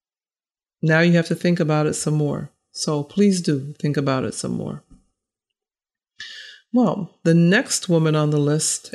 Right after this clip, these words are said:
is Ms. Harriet Tubman, eighteen twenty-two to nineteen thirteen. Ms. Tubman was an escaped slave who became a leading figure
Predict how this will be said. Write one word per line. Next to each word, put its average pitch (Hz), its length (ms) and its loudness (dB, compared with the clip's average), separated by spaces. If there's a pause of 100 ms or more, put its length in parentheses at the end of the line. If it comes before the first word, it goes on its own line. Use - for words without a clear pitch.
(120)
is 139 520 0 (200)
Ms. 139 420 0 (220)
Harriet 139 640 -2
Tubman, 202 540 0 (840)
eighteen 190 520 0
twenty-two 214 800 -2
to - 180 -6
nineteen 165 800 0
thirteen. - 800 -6 (2500)
Ms. 226 300 4
Tubman 202 560 0 (220)
was 156 220 2
an 151 140 0
escaped 180 720 -2
slave 151 640 -2 (180)
who 165 80 -2
became 151 560 0
a 147 160 0
leading 170 560 2
figure 165 640 -2